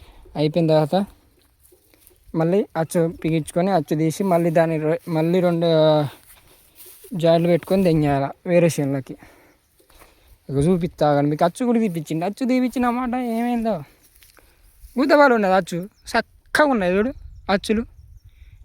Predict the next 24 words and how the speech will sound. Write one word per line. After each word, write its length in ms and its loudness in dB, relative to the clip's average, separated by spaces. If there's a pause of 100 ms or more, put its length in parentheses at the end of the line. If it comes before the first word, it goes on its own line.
ఎంత 100 -2
చక్కగా 580 0
ఉన్నాయో. 180 2
కొద్ది, 260 -6
కొద్ది, 260 0
కొద్దిగా 320 4
వంకర 200 2
పోయిందిలే. 440 2
ఇంకే 180 -2
గొర్రె 460 -4
చెట్టు 140 -6
అయితే 160 -2
తోలుడైతే 500 -6
అయిపోయింది 320 -8
మామ. 340 -6 (180)
ఇక 140 -10
మనం 420 -6
ఏం 240 -8
చేసుడంటే, 580 -8 (640)
ఆ, 220 -4 (100)
అచ్చు 240 -6
అడ్డ 440 0 (480)
ఫిక్స్ 240 -8
చేసుకొని 520 -4